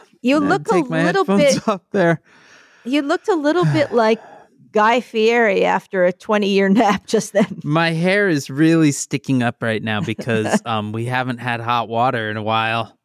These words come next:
Speaker 2: So I haven't <laughs> taken a shower in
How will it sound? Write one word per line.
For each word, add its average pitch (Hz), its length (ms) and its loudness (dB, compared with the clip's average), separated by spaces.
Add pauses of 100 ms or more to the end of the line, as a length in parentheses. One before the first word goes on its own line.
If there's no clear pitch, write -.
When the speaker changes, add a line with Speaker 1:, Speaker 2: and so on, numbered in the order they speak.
(840)
Speaker 2:
So 110 260 -8
I 110 60 -12
haven't 113 280 -8
<laughs> - 0 -
taken 180 380 -2
a 156 40 0
shower 185 460 -4 (720)
in 196 220 -6